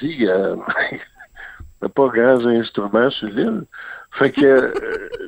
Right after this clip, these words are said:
<laughs> j'ai pensé comédie musicale. Puis là, quand on m'a expliqué le concept, j'ai trouvé ça très intéressant. Euh, parce qu'il y a des histoires comme ce qu'on, comme ça qu'on aime,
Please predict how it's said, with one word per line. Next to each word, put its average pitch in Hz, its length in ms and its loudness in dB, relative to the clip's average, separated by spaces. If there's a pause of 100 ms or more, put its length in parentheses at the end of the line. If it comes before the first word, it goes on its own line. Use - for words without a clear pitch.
<laughs> - 240 -20
j'ai 120 260 -4
pensé 156 340 2
comédie 135 360 -2
musicale. 165 600 0 (600)
Puis 135 100 -6
là, 214 280 4
quand 190 300 2
on 135 120 2
m'a 123 300 0
expliqué - 540 -10
le 233 60 -4
concept, 190 540 -4
j'ai - 140 -18
trouvé 120 300 -8
ça 175 100 0
très - 200 -4
intéressant. 127 760 -2 (720)
Euh, 110 420 2 (880)
parce 127 220 -2
qu'il 131 160 0
y 127 40 4
a 127 60 2
des 127 100 2 (140)
histoires 175 400 2
comme 120 260 0
ce - 280 -16
qu'on, 120 420 -4
comme 117 220 -4
ça - 160 -4
qu'on 113 300 0
aime, 135 360 0